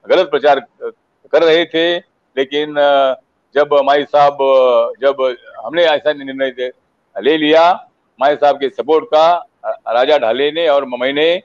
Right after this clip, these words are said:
तो माई साहब फिर मुंबई में आई थी, और मैं लगातार माई साहब के पास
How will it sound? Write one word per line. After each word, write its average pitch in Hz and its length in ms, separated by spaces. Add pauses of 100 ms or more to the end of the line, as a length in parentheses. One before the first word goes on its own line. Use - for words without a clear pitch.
(300)
तो 151 120
माई 143 200
साहब 151 200
फिर 147 180
मुंबई 135 300
में 131 80
आई 143 220
थी, 180 400 (300)
और 139 140
मैं 165 140
लगातार 156 600
माई 139 180
साहब 139 240
के 131 120
पास 127 200